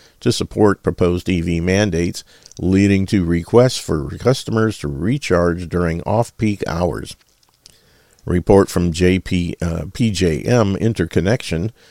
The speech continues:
one of the major regional electricity transmission groups in the United States, supports the claim of the study. P J M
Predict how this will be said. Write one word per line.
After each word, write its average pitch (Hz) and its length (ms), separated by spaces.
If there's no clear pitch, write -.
one 95 220
of 87 80
the 82 80
major 95 440
regional 87 540
electricity 87 680
transmission 92 720
groups 87 380
in 92 140
the 82 60
United 85 360
States, 120 440
supports 113 580
the 90 100
claim 82 320
of 85 80
the 82 80
study. 101 380
P 123 140
J 98 280
M 98 260